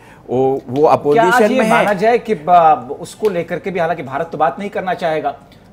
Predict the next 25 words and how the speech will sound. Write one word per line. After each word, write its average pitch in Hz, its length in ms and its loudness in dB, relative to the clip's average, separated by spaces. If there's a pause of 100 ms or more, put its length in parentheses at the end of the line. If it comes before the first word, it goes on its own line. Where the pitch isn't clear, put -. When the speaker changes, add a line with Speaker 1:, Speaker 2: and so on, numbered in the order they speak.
Speaker 2:
कश्मीर 151 300 -10
के 175 120 -12
मामले 165 300 -2
पर। 160 120 -4
Speaker 1:
नहीं, 170 200 4
Speaker 2:
तो 143 60 -8
Speaker 1:
देखिए, 165 280 2
Speaker 2:
क्या, 135 440 0
जी। 170 60 2
Speaker 1:
I 170 40 2
don't 190 300 2
think 170 240 -2
so 156 160 4
कि 170 80 -2
थ्री 143 300 -4
सेवेंटी 131 460 -2
पे 147 120 -2
हमारी 131 380 2
तरफ 143 200 0
से 151 120 -2
कोई 143 180 2
बातचीत 123 480 -2
Speaker 2:
जी। 139 60 -2
Speaker 1:
होगी। 156 280 -2
क्यों? 214 400 4